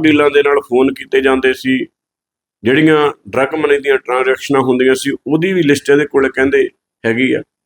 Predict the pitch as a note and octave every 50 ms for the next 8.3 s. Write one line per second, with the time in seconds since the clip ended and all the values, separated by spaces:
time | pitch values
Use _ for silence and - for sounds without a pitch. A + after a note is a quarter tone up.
0 | _ _ _ _ _ _ _ _ _ _ _ - B2+ C3+ D3+ D3+ D#3+ D#3 - -
1 | B2 B2+ C3 C3 C3 C3+ C3+ C3 C#3 C3+ B2 - _ _ _ _ _ _ - -
2 | B2+ C3 C#3+ D3+ C3+ B2+ B2 A#2+ A#2 B2 B2+ B2 A#2 - _ _ _ _ _ _
3 | _ - A2+ A2+ A#2 B2 C3 B2+ A#2 A#2+ A#2 A2+ - G2+ _ _ - - _ _
4 | _ _ _ _ _ _ _ _ _ _ _ _ _ _ _ _ _ _ - _
5 | _ _ _ B2+ C#3+ E3 F#3 F#3 F#3 G#3 G#3 G#3+ G3+ G3+ G3+ F#3+ E3+ D#3+ D#3+ -
6 | - - _ _ _ _ _ _ _ _ _ _ _ _ _ _ _ _ _ _
7 | _ _ _ _ _ _ _ _ _ _ _ _ - G#2+ A#2 E3 G3+ A3+ - A#3
8 | A3 G#3 G3 F#3 E3 -